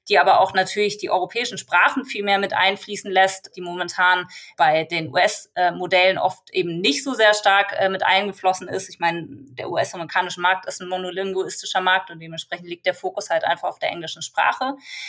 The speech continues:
Und letztlich auch die Industrieunternehmen, die halt alle sagen, „Na ja, wir brauchen Modelle, die auch gerade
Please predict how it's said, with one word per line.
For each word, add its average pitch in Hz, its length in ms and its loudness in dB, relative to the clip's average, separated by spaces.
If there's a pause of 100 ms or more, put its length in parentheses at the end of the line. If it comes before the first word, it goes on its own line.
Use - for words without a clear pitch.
(300)
Und 220 140 2
letztlich 240 360 4
auch 233 80 6
die 233 120 -4
Industrieunternehmen, 214 880 2
die 202 100 -2
halt 196 200 2
alle 214 240 6
sagen, 208 300 6
„Na 196 120 4
ja, 208 360 6
wir 190 220 -2
brauchen 208 420 6
Modelle, 196 440 4
die 196 180 -2
auch 190 160 2
gerade 208 680 6